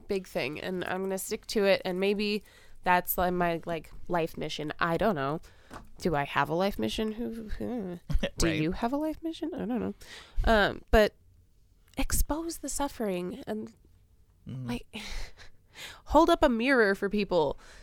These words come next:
Speaker 1: so that we know and we can see and we can feel less alone and less lonely in the world
Speaker 2: Yeah.
Speaker 1: and with what we're going through and our experiences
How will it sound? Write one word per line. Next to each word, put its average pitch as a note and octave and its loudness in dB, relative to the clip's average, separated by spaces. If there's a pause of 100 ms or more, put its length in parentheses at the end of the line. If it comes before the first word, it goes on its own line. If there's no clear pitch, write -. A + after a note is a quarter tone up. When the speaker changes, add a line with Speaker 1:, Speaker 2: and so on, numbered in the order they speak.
Speaker 1:
so A#3 0
that A#3 2
we B3 0
know A#3 4
and F#3+ 0
we F#3+ -2
can F#3+ -8
see A#3+ 0
and F#3 -2
we F#3 -2
can F3+ -8
feel A3+ 2
less G#3+ 4
alone F#3+ 2 (400)
and G3+ -2
less G3+ 0
lonely G3+ 4
in F#3 -4
the E3+ -4
world E3 0
Speaker 2:
Yeah. - -4
Speaker 1:
and F#3+ 2
with F3+ 0 (120)
what F#3+ 2
we're F3+ 0
going F3 -2
through F3 -4 (340)
and F#3 4
our E3+ 6
experiences D#3+ -2